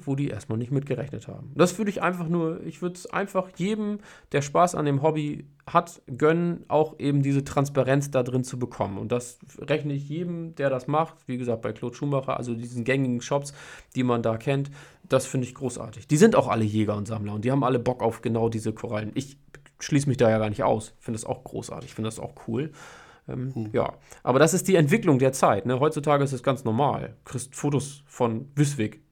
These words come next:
Speaker 1: ne? Ist, war ja damals, wie gesagt, das ist ein Beispielbild von der Koralle gekriegt und heutzutage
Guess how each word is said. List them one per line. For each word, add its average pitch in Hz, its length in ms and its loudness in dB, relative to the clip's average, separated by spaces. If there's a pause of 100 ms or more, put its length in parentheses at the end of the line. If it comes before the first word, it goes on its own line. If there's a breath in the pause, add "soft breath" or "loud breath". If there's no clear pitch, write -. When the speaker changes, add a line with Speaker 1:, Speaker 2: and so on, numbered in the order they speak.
Speaker 1:
ne? 139 100 4
Ist, - 360 -2 (120)
war 131 220 2
ja 131 120 6
damals, 131 440 2 (520 loud breath)
wie 131 120 -8
gesagt, 131 220 2
das 117 80 -6
ist 120 40 -8
ein 123 60 0
Beispielbild 123 480 2
von 123 140 -6
der 113 80 -2
Koralle 131 320 0
gekriegt 113 320 -8
und 127 100 -6
heutzutage 120 640 0